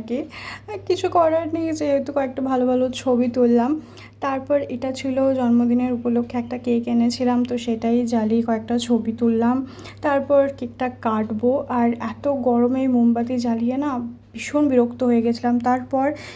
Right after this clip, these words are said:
এই যে স্পার্কেলটা, এটা কিছুতেই জ্বলছে না। আর যে ক্যান্ডেলগুলো দেখলে, যেগুলো এনেছিলাম, জ্বালিয়েছিলাম, ওগুলো না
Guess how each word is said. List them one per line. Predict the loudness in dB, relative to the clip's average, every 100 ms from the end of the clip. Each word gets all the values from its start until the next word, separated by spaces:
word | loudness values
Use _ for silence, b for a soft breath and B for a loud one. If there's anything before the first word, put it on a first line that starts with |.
| B
এই | -2 0
যে | 0
স্পার্কেলটা, | -2 0 0 2 2 4 2
এটা | 0
কিছুতেই | -2 -4 -6 -4 -6 0 0 4
জ্বলছে | 4 4 2
না। | 0 2
আর | -2
যে | -2
ক্যান্ডেলগুলো | -2 -2 -2 -4 -4 -2
দেখলে, | -4 -4 -4 -2
যেগুলো | 0 0 0
এনেছিলাম, | 2 2 2 0 2
জ্বালিয়েছিলাম, | 4 4 2 0 -2 0
ওগুলো | -2 -2 0
না | 0 0